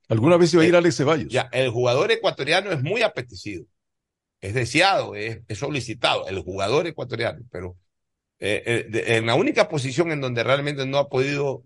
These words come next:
Speaker 2: eh, eh, em, eh, no ha podido migrar un futbolista ecuatoriano es en la posición de arquero, apenas Domínguez. Entonces, que la primera opción hoy,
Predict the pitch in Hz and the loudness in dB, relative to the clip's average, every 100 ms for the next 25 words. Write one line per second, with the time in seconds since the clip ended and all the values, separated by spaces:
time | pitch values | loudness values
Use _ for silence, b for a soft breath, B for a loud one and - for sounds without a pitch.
0 | _ 110 101 98 101 - 107 101 101 - | _ -10 -8 -8 -12 -8 -4 -4 -4 -4
1 | 113 120 - - 107 131 147 151 151 120 | -4 -4 -12 -10 -2 0 2 2 2 2
2 | 139 165 127 - _ _ _ _ - 127 | 4 4 2 -6 _ _ _ _ -6 -4
3 | 123 139 135 131 131 131 127 147 143 127 | -2 0 0 0 0 0 2 0 0 -2
4 | 123 98 95 117 110 104 87 - _ 87 | -4 -8 -6 -4 -4 -4 -10 -10 _ -8
5 | - 127 131 123 139 98 90 87 127 143 | -4 -2 0 -2 -2 -6 -8 -6 -4 -4
6 | - _ _ _ _ 117 113 113 113 135 | -8 _ _ _ _ 0 2 2 0 0
7 | 196 151 - 156 156 135 139 110 - | 0 -4 -2 0 0 0 0 0 -6